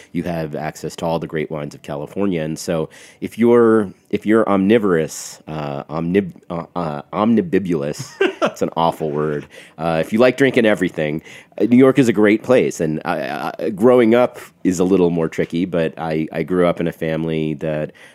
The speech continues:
uh, that always did have wine on the table with dinner, and, uh, a father who was interested in,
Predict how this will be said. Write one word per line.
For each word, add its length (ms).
uh, 180
that 160
always 280
did 160
have 200
wine 240
on 100
the 80
table 300
with 160
dinner, 400
and, 540
uh, 380
a 60
father 400
who 100
was 140
interested 480
in, 460